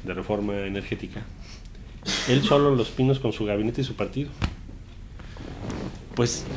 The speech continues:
a mi leal saber y entender, si estamos hablando de un pacto, debiera esperarse que se pusieran de acuerdo los que están en el pacto, no que cada uno presente su propia reforma.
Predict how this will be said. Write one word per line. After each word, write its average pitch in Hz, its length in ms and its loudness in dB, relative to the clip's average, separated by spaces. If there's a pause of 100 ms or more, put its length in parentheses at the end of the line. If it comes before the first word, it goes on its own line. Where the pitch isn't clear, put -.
a 131 80 6
mi 127 160 8
leal 156 240 10
saber 175 260 8
y 185 80 8
entender, 156 480 6 (720)
si - 240 2
estamos 151 300 6
hablando 147 220 8
de 151 40 6
un 143 80 0
pacto, 135 400 6 (380)
debiera 127 800 8
esperarse 117 720 4 (500)
que 107 120 0
se - 120 2
pusieran 123 380 4
de 104 40 4
acuerdo 113 300 4
los 98 80 0
que - 60 -8
están 117 180 0
en 104 140 0
el 87 40 -8
pacto, - 440 0 (240)
no 120 100 4
que 127 140 2
cada 117 180 8
uno 113 220 4
presente 104 400 -2
su 95 140 -6
propia 104 320 0
reforma. 135 360 2